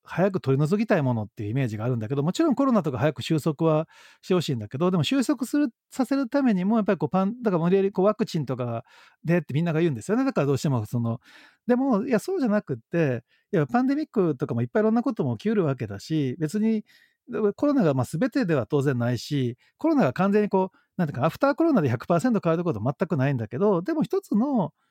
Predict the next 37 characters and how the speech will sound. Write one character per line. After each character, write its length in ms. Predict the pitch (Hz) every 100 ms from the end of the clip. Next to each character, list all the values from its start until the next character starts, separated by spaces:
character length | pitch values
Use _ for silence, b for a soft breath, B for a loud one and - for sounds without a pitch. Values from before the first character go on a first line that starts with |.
| _ _ _ -
こ 120 | 202
の 140 | 185
今 200 | 208 208
の 120 | 147
状 200 | 120 131
況 280 | 123 139 135
っ 20 | 127 -
て、 340 | 170 160 123 - b b b b
今 200 | - 214
後 140 | 220 180
起 120 | 240
き 20 |
う 80 | 233
る 240 | 180 156
い 60 | 151
ろ 140 | 269
ん 40 | 294
な 100 | 254
災 260 | 240 240
害 200 | 233 233
と 140 | 220 113
か、 380 | 123 120 104 - _ _
ま 100 | 170
さ 100 | 170
に 80 | 131
気 80 | -
候 180 | - 135
変 160 | 139
動 120 | 123 107
も 80 |
そ 100 | 120
う 40 | 127
で 60 |
し 80 | 107
ょ 60 | 113
う 60 |
し、 200 | 98 113